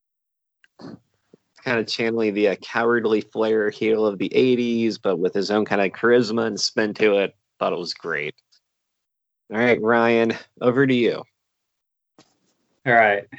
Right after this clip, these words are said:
Speaker 2: So I think this guy could go much lower, but I need an announcer, and I don't want anybody to take him. I think he's the best in the business today at being a heel commentator.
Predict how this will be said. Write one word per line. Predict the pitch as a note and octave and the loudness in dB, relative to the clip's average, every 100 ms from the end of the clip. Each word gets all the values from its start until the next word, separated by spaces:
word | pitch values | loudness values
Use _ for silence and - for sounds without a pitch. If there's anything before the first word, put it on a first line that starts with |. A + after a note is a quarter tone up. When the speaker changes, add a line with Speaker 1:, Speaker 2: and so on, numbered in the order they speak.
| - _ | -20 _
Speaker 2:
So | C3 B2+ B2+ B2+ B2+ - - | 6 8 8 6 2 -10 -2
I | C3 | 0
think | C3+ F3+ | 0 -2
this | D#3+ - | -4 0
guy | D3+ D3 | 0 -2
could | C3+ | 2
go | C3+ B2+ | 2 2
much | C3+ - C3+ | 0 -4 -2
lower, | B2+ B2 B2 | 0 2 0
but | A#2 A2+ A2 - _ _ _ _ - | -4 -4 -6 -12 _ _ _ _ -12
I | B2 | -6
need | B2+ | -4
an | B2 A#2+ | -4 -4
announcer, | A#2+ A#2+ A#2+ A#2 A2+ A2+ | -2 -2 -2 -4 -4 -4
and | A2+ | -4
I | |
don't | A2+ | -4
want | A#2+ A2+ | -6 -8
anybody | A#2+ A#2+ A2+ | -6 -4 -4
to | G2+ | -4
take | B2 A2+ | -6 -4
him. | A2+ A2 G#2+ _ _ _ _ _ - | -6 -8 -14 _ _ _ _ _ -8
I | A2+ | -4
think | A#2 | -2
he's | B2 A2+ G#2+ _ | -2 -4 -8 _
the | A2+ | 0
best | G#2+ B2+ B2+ | 4 4 2
in | B2+ | -6
the | A#2+ | -4
business | A#2+ A2+ A#2 G#2+ - | -4 -4 -6 -8 -8
today | A#2 A2+ A2+ A2 A2 - _ _ - | -8 -4 -2 -2 -4 -12 _ _ -12
at | A2+ G#2+ | -8 -8
being | A#2+ A#2+ A2 | -8 -8 -8
a | G#2+ | -4
heel | B2+ A#2 | -2 0
commentator. | - A#2+ A2 G#2+ A2 G#2+ G#2+ G#2 | -2 -2 -2 -2 0 2 2 0